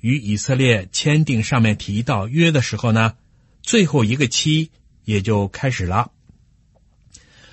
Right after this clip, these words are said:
最后一个期呢，就是第七十个期。最后的结果呢，则是进到神永远的国。这样就应验了所有的预言。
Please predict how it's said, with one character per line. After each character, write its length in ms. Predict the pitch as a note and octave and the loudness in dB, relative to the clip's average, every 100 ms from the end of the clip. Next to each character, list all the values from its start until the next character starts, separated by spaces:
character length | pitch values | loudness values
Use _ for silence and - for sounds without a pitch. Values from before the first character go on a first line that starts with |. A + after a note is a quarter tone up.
| - | -20
最 260 | - A#3+ G#3+ | -4 2 2
后 220 | F3+ F#3 | 4 2
一 140 | A#2 C3+ | 4 2
个 120 | D#3 | 0
期 220 | - D3+ | 0 0
呢， 140 | C#3+ B2 | 2 2
就 160 | A#2+ | 0
是 280 | - G#2 F2+ _ _ _ - | -2 -6 -8 _ _ _ -2
第 240 | D3 G#2 | -2 -2
七 300 | - - F#3 | -4 -2 -2
十 140 | - | -2
个 120 | G#2 G#2 | -4 -2
期。 280 | - B2+ _ _ _ _ _ _ _ _ _ _ _ _ _ _ - | -2 -4 _ _ _ _ _ _ _ _ _ _ _ _ _ _ -6
最 220 | A#3 G#3+ | 0 0
后 220 | - A#3+ | 4 4
的 100 | D3 | 4
结 300 | B2 C3+ G#3+ | 2 2 2
果 340 | - F2 D2 E2+ | 0 -8 -4 2
呢， 240 | A#2 D3+ _ _ _ - | 4 2 _ _ _ -6
则 180 | B2 A#2 | -2 0
是 400 | - G#2 F#2 - _ - | 0 -2 -2 -8 _ -4
进 320 | A3+ F3 A2 | 0 2 2
到 260 | A#2+ G2+ F#2+ | 2 0 -2
神 540 | - F2 G#2+ C3+ C#3 _ _ - | -4 0 4 4 0 _ _ -2
永 220 | A2 D3+ | 2 4
远 160 | G2+ | 2
的 80 | E2 | -2
国。 400 | F2 F2+ F#2+ B2+ _ _ _ - - - _ - | -6 -4 -4 -4 _ _ _ -20 -20 -20 _ 0
这 140 | A#3+ | 4
样 380 | F3 B2 A2+ A2+ | 6 6 4 4
就 280 | D#3 A#2 C#3 | 4 4 4
应 260 | G3 C#3+ | 4 4
验 160 | A#2 A2 | 4 4
了 100 | G2+ | 2
所 220 | - A#2 | 2 4
有 160 | D3+ E2+ | 4 2
的 100 | G#2+ | -2
预 180 | C3 F#2 | -2 -2
言。 380 | D#2+ F2 B2 | -2 -2 -2